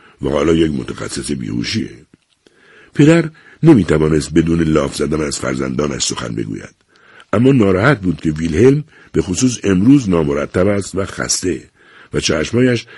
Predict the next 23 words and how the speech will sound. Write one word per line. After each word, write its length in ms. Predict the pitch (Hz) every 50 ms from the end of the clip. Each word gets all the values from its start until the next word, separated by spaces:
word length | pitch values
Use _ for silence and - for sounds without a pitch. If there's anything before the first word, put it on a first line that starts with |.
| - - -
از 140 | - 78 73
سیگار 360 | - - 73 78 82 73 76
کشیدن 440 | - 80 73 80 78 82 92 101 92
زیاد 300 | 78 62 60 - 92 87 -
سرخ 340 | - - 113 101 - -
شده. 240 | - - 98 - - - _ _ _ _ _ _ _ _ _ _ - - - -
از 160 | - 82 82
میان 380 | 80 80 80 87 95 101 95 87
دهان 340 | 85 78 82 90 101 104 98 - - - - - _
نفس 340 | - 67 92 101 104 101 -
می‌کشد 440 | 110 107 110 113 110 123 123 131 131 _ _ - - - -
و 80 | -
معلوم 380 | 76 73 69 73 80 87 98 101
است 240 | 98 98 - - -
آشفته 440 | 67 65 - - 60 - - -
است 260 | 107 120 127 120 - - - - - - _
و 60 | 71
چشمای 560 | 73 - - 76 67 69 - - 82 90 82 78
سرخ 320 | - - - 67 62 -
شده‌اش 440 | - 67 65 92 117 113 98 92 95
را 160 | 104 101 98 - - - - - -
وحشیانه 600 | 73 80 76 64 - - - - 64 64 67 90
می‌چرخاند. 600 | 95 92 78 - - 62 - - - - - -